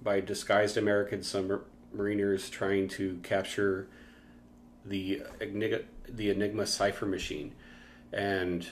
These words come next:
what happens is, as the Americans are boarding the Nazi submarine, their submarine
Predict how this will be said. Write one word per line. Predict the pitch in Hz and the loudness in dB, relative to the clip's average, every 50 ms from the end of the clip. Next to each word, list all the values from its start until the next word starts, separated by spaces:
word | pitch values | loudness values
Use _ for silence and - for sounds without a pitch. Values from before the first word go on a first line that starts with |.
| - - - - - - - - - | -14 -18 -20 -20 -20 -20 -20 -10 -4
what | - 104 - | -2 -2 0
happens | - 117 113 120 120 120 107 104 95 98 | 2 2 2 2 4 2 2 2 0 0
is, | 101 98 95 92 90 - - | 2 2 2 2 0 -2 -4
as | - - 107 107 104 98 - | -4 -2 0 0 -2 -2 -2
the | - 104 101 98 95 95 95 - | -2 0 0 0 0 -2 -4 -4
Americans | 104 104 104 101 107 107 101 - 107 101 101 95 90 - - - - - - - | -4 0 0 2 2 0 0 -2 0 0 0 -2 -4 -6 -8 -10 -12 -10 -4 0
are | 101 98 95 | 2 2 2
boarding | 90 90 101 104 110 113 117 113 104 101 98 104 - - - - - - - - - 110 104 101 | 2 0 0 0 2 4 4 4 2 2 -2 -4 -6 -12 -20 -20 -20 -20 -20 -18 -16 -14 -12 -8
the | 101 98 98 98 95 95 92 90 90 87 87 - - - - - - - - - - | -6 -4 -4 -4 -4 -4 -4 -6 -6 -8 -8 -10 -14 -20 -20 -20 -20 -20 -20 -18 -12
Nazi | - 101 107 113 117 - - - 98 | -8 -4 -2 -2 -2 -2 -4 -6 -6
submarine, | - - 113 101 98 95 98 110 120 113 98 90 90 90 - - - - - - - - - - - - - - - - - - - | -4 -2 0 0 0 0 2 2 2 2 2 -2 -4 -8 -12 -16 -20 -20 -20 -20 -20 -20 -20 -20 -20 -20 -20 -20 -20 -20 -20 -16 -14
their | 101 95 95 101 104 117 131 143 143 | -14 -6 -2 2 4 6 6 6 4
submarine | 143 - - 117 110 104 101 98 95 95 95 92 90 92 | 4 2 2 2 2 2 2 2 2 0 0 -2 -4 -6